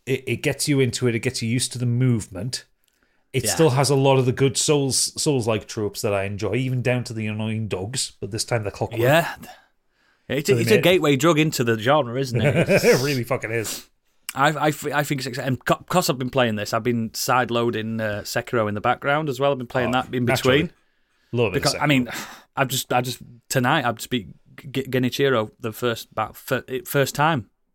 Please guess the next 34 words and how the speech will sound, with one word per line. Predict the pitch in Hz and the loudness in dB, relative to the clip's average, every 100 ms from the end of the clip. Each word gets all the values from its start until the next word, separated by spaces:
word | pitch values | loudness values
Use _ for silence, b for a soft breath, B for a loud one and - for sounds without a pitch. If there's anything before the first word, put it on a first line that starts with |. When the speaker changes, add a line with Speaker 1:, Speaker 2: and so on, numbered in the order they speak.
| - | -2
Speaker 2:
You | |
know | 139 | 0
what | 156 | 2
I | |
mean? | |
I'm | 113 | 0
just, | 123 123 B B B B B B B B - _ _ | -2 -8 B B B B B B B B -16 _ _
I'm | 123 | -6
just | 127 127 | -4 -2
that | 107 | -2
good. | 120 160 - - _ _ _ _ | 0 0 -2 -10 _ _ _ _
But | 123 117 | 0 0
Speaker 1:
Oh, | 101 101 | 0 -4
he's, | 95 | -4
Speaker 2:
it's | 113 113 92 | -4 -2 -4
Speaker 1:
he's, | 98 98 | -6 -10
he's, | 107 | -12
he's, | 135 127 107 | -8 -6 -6
he's | 117 101 | -6 -8
good, | - 143 | -2 -2
is | 117 113 | -2 -6
he? | 123 - _ _ _ _ _ - | -10 -14 _ _ _ _ _ -12
Speaker 2:
He's | 120 | -6
good. | 147 131 b b b | -2 -4 b b b
But | 160 | 4
yeah, | 190 165 | 6 8
I | |
really | 165 185 180 | 6 8 8
recommend | 160 160 151 143 120 | 6 2 2 2 2
that. | 113 | 2
And | 120 127 | 0 -2
it's, | - - | -2 -6
it's | 135 | -8
been | - 135 127 | -4 -2 -2